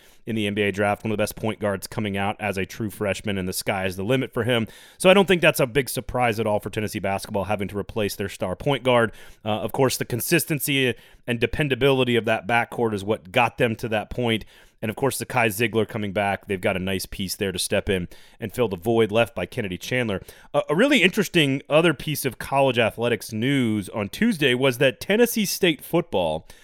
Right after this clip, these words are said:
will open the twenty twenty-three season at Notre Dame on national television. Eddie George is your head coach at Tennessee State,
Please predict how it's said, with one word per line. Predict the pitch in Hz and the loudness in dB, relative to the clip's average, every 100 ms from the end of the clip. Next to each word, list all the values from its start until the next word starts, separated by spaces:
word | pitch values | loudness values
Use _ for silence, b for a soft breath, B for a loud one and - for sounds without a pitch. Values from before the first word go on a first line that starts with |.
| b b | b b
will | 135 139 151 | 0 4 6
open | 190 233 226 | 6 6 2
the | |
twenty | - - 185 196 | 2 0 0 0
twenty-three | - 185 180 165 - 156 214 | 0 -2 -2 -2 -6 0 2
season | 202 - 202 123 107 - - | 2 2 0 2 -2 -4 -4
at | 156 175 185 | 0 0 2
Notre | 196 190 170 | 4 4 4
Dame | 180 117 110 127 | 4 4 2 0
on | 135 | -2
national | 123 120 - 135 | 0 0 -2 -6
television. | - 165 156 107 90 76 b b b | 0 0 2 0 -2 -12 b b b
Eddie | 123 123 101 | 0 0 0
George | 95 120 127 190 156 | 2 4 6 4 4
is | 135 120 | 0 2
your | 117 | 0
head | 104 104 | 2 -2
coach | - 131 156 | 2 2 2
at | 156 - | -2 -2
Tennessee | 143 131 131 | -4 -4 -6
State, | 120 - 147 139 | -6 2 4 2